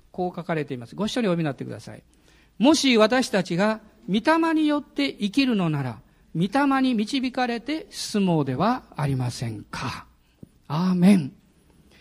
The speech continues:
御霊によって生きる。つまりこのことの中に、イエス様の十字架によってかつてもう悩んでいた、苦しんでいた、うめいていた、それを全部イエス様を通してお任せすることができる。聖霊によって命が与えられて、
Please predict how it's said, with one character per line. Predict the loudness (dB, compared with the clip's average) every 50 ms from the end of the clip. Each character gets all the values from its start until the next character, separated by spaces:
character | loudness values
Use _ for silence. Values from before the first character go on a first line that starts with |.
| _ _ _ _ _ _ _ 2
御 | 2 4
霊 | 4 4 2 4 4 4 4
に | 2
よ | 2 0
っ | 0
て | -2 -2 0
生 | 0 0 4
き | 6 6 6
る。 | 6 4 0 -4 -14 -20 _ _
つ | _ 2 6
ま | 6 6
り | 6
こ | 6 6 4
の | 4 4
こ | 2 2
と | 4 4
の | 4 6
中 | 4 4 2 2 2
に、 | 2 2 2 0 -2 -8 _ _ -20 -18 _ 4
イ | 6 6
エ | 6
ス | 6 4
様 | 6 6 8 8
の | 8 8
十 | 8 6 6 6 6
字 | 2 0
架 | 2 2
に | 2 2
よ | 2 0
っ |
て | -2 -2 -4 -2
か | -2 -4 -4
つ | -2 0
て | 2 4 4
も | 6 6 6 6 4 4 2 -4 -10 -2 2
う | 4
悩 | 6 6 6 4
ん | 2
で | 2 0
い | 0
た、 | -2 -4 -2
苦 | 0 0 0 0
し | 2 2 2
ん | 4 4
で | 2 0
い | -2 -4
た、 | 2 2 4 4 4
う | 4 4 4
め | 6 6 4 2
い | 0
て | 0 -2
い | 0
た、 | 0 0 0
そ | 0 0
れ | 0
を | 0 0
全 | -2 -2 -2 0 0 2 2 0 0 0
部 | 2 2
イ | 2 2
エ | 2
ス | 0
様 | -2 0 2 4 4 4
を | 2
通 | 0 0 0 0 0
し | 0
て | 0
お | 0 2
任 | 2 0 0 -2 -4 -2
せ | -2 -4
す | -4 -6
る | -6
こ | -8 -8
と | -6 -8
が | -8
で | -4 0 0 2
き | 4 4
る。 | 2 2 0 -4 -10 _ _ -20 -20 _ _ _ _ _ _ _ _ _
聖 | -10 2 6 6 8 8 8
霊 | 8 8
に | 8
よ | 8 6
っ | 6
て | 6 6
命 | 8 8 6 6 4 4
が | 2
与 | 4 4 6 6
え | 6
ら | 8 6
れ | 6 6
て、 | 6 4 4 4